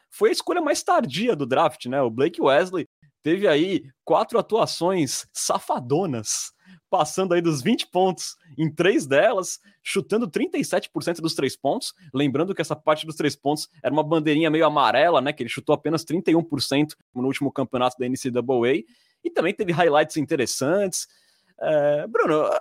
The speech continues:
apesar ali do espírito peladeiro dele em alguns momentos, podemos dizer assim, é, deu pra empolgar aí a nação popista, né?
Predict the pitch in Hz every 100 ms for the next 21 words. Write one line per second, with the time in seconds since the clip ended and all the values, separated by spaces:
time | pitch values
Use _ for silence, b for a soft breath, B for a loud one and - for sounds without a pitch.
0 | - - - 370 180 320 214 214 185 185
1 | 160 - 185 175 - 147 117 - 214 208
2 | 120 107 165 147 117 143 143 123 120 147
3 | 135 120 151 156 - 131 123 135 127 120
4 | 131 120 - 143 185 - B B B 156
5 | 151 143 139 202 320 330 403 143 151 135
6 | 131 - 131 127 113 120 - 113